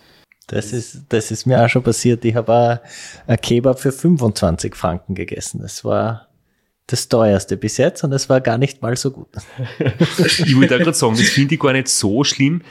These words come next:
Speaker 2: Ich bin bei Zürich Zermatt einmal mitgefahren, also ein Radmarathon in der Schweiz, der, der recht viel Spaß gemacht hat.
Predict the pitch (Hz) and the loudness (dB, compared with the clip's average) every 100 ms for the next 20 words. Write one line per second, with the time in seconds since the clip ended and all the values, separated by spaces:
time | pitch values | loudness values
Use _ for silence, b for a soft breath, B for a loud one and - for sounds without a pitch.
0 | B B B 113 135 123 120 113 113 - | B B B -4 0 2 2 0 0 0
1 | 127 139 147 - 127 110 101 - - 131 | 2 2 -2 -2 -2 0 -2 -6 -2 0
2 | 131 131 - 139 113 - 127 90 - 120 | 2 0 -2 -2 0 -2 -2 -2 -2 -2
3 | 120 127 131 127 123 104 107 123 - 113 | 0 -2 -2 0 -2 0 -2 -2 -2 0
4 | 110 107 110 107 104 - 120 - 67 - | 0 0 -2 -2 -6 -8 -6 -4 -4 -2
5 | 120 117 101 139 | -2 0 0 -2